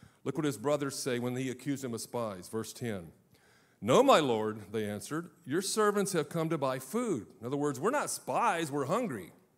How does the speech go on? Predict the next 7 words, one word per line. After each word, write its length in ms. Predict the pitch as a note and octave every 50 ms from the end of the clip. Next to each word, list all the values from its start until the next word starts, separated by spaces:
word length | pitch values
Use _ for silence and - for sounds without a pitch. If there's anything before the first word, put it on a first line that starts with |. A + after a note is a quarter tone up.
| _ _ _ _ _ _ _ _ _ _ _ _ _
We 340 | - G#2 C3 F#3 A#3 B3+ A#3+
are 100 | A#3+ A3
the 160 | G3 F#3+ F#3
sons 640 | F#3 - - F3 D3+ D3 C#3+ C#3+ D3 D3 C#3 A#2+
of 260 | B2+ G#2+ A2 G#2+ F#2
one 540 | G2+ G2+ A2 B2 B2+ B2+ B2+ B2+ B2+ C3 B2+ B2+ B2+ -
man. 420 | A2+ A#2 A2 G#2 F#2+ F2+ E2+ D#2+